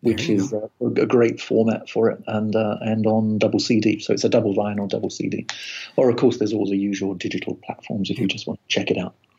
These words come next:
Speaker 2: Yeah, absolutely. And, and it's just funny with this whole covid eighteen or covid nineteen and lockdown stuff. I've, I've actually lost track <laughs> of the
Speaker 1: Right.
Speaker 2: days, but we're, we're
Speaker 1: Me
Speaker 2: past
Speaker 1: too.
Speaker 2: March twentieth.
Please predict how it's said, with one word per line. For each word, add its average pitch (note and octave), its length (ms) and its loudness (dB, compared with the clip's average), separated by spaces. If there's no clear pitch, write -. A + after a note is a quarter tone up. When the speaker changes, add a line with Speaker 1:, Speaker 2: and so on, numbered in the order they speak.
Speaker 2:
Yeah, G2+ 260 -6
absolutely. A2 520 -4
And, A2+ 120 -4
and A#2+ 140 -4
it's B2 160 -8
just C#3+ 200 -6
funny C3+ 200 0
with A2+ 180 -4
this A2 140 -8
whole B2 320 -2
covid C3+ 380 -2
eighteen A#2+ 580 -2
or A2+ 80 -4
covid B2+ 280 0
nineteen B2 480 0
and A2+ 100 -2
lockdown A2+ 680 -4
stuff. G#2 360 -10
I've, - 260 -8
I've F3 180 0
actually G#2 340 -6
lost G#2 420 -8
track - 540 -12
<laughs> - 200 -18
of C#3+ 100 -8
the D#3+ 120 -10
Speaker 1:
Right. B2 300 -6
Speaker 2:
days, F3 360 -6
but D#3+ 120 2
we're, D3 180 4
we're F#3 140 2
Speaker 1:
Me D#3+ 100 2
Speaker 2:
past E3 220 4
Speaker 1:
too. E3 80 8
Speaker 2:
March C3+ 240 4
twentieth. B2 440 -4